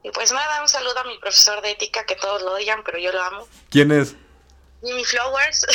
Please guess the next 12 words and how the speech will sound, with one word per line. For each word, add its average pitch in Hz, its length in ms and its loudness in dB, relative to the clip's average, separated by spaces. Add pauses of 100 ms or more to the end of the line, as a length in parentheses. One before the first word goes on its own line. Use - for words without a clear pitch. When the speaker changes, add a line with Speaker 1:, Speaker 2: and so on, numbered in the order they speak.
(120)
Speaker 1:
<laughs> 311 200 0
a - 80 -6
Jaime 269 320 0
Flores. 262 560 -4
Speaker 2:
Ah, 120 260 -2
no, 117 120 -6
no 117 100 -6
lo 107 80 -4
ubico. 92 220 -8 (560)
Speaker 1:
Y 226 80 0
a 220 100 2
Vladi 254 720 -4